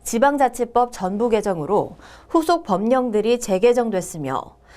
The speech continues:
행정법 분야의 집행 기준이 되는 행정기본법도 제정되는 등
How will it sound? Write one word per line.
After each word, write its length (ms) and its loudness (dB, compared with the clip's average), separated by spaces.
행정법 640 2
분야의 480 0
집행 400 -2
기준이 360 -2
되는 480 -2
행정기본법도 1120 0
제정되는 680 -2
등 300 -2